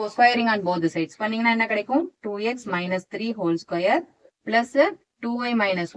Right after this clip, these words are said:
ஒன் whole square is equal to three square-னு வரும். அது நைன். ஓகேவா? இப்ப இது A minus B whole square format-ல எக்ஸ்பேண்ட் பண்ணிக்க வேண்டியதுதான். அப்ப என்ன கிடைக்கும் பாருங்க, ஃபோர் எக்ஸ் ஸ்கொயர் பிளஸ் நைன்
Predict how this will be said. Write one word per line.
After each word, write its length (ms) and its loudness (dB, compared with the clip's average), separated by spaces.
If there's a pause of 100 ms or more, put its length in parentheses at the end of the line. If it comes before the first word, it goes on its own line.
ஒன் 200 -2
whole 220 0
square 300 0 (400)
is 160 -6
equal 240 0
to 120 6
three 200 -4
square-னு 340 2
வரும். 180 2
அது 100 2 (120)
நைன். 160 -4 (360)
ஓகேவா? 340 2 (360)
இப்ப 180 4
இது 200 4
A 120 8
minus 360 0
B 100 -4 (260)
whole 220 0
square 240 0
format-ல 460 2 (120)
எக்ஸ்பேண்ட் 360 -2
பண்ணிக்க 300 -4
வேண்டியதுதான். 380 -6 (320)
அப்ப 140 -4
என்ன 120 2
கிடைக்கும் 340 2
பாருங்க, 240 4 (180)
ஃபோர் 320 4
எக்ஸ் 160 -6 (100)
ஸ்கொயர் 480 2 (1160)
பிளஸ் 240 2 (140)
நைன் 300 0